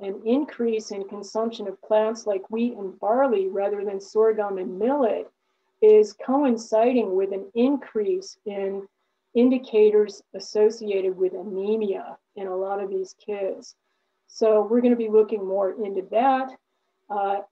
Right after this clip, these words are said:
and we see new aspects of identity occurring in these people. And I've worked with Caitlin Bullhoffner looking at dental avulsion or the purposeful, purposeful removal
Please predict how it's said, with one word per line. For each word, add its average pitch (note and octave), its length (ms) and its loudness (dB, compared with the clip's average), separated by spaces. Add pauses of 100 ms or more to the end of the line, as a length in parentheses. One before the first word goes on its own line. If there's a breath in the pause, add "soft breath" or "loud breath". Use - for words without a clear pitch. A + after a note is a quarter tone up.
(120)
and B3+ 600 0 (240)
we A#3+ 160 2
see C#4 320 0
new C4+ 340 4
aspects B3 600 0
of F#3+ 120 -4
identity G3+ 720 0
occurring G3+ 520 -10
in F#3 120 -6
these F#3 260 -6
people. G3 420 -12
And G3+ 120 -12
I've G3+ 140 -14
worked A#3 260 0
with G3+ 160 0
Caitlin A3 500 -2
Bullhoffner G3 920 -6 (360)
looking C4 400 0
at G#3 160 -6
dental A#3+ 480 0
avulsion G#3 640 0
or F#3+ 140 -8
the G3 200 -10
purposeful, A#3+ 720 -4 (180)
purposeful D4+ 560 0
removal G#3 840 0